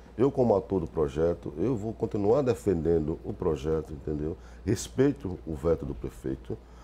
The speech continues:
Agora também, eu vou continuar defendendo o projeto, porque eu sou autor e também eu vou defender também o usuário de transporte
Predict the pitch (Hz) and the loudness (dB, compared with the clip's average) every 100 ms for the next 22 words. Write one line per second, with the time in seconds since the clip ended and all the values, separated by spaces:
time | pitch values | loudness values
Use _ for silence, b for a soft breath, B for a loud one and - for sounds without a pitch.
0 | b - 80 87 85 78 76 69 B B | b 0 2 4 2 0 -2 -4 B B
1 | 76 139 127 - 87 82 117 - 92 73 | -2 0 0 -2 2 2 2 0 -2 -2
2 | 71 69 65 65 b b b 107 113 85 | -2 -2 -6 -10 b b b -10 -2 0
3 | 76 85 85 - 85 151 - 104 85 - | 2 0 -2 -6 -2 -2 0 0 0 -2
4 | 90 104 - b 95 92 95 98 90 104 | -4 -6 -8 b -6 0 2 4 4 4
5 | 113 - 90 80 85 - 78 78 85 78 | 2 2 0 0 -2 -2 -2 -2 -2 -2
6 | 82 80 85 - 80 80 | -2 -2 -6 -6 -8 -8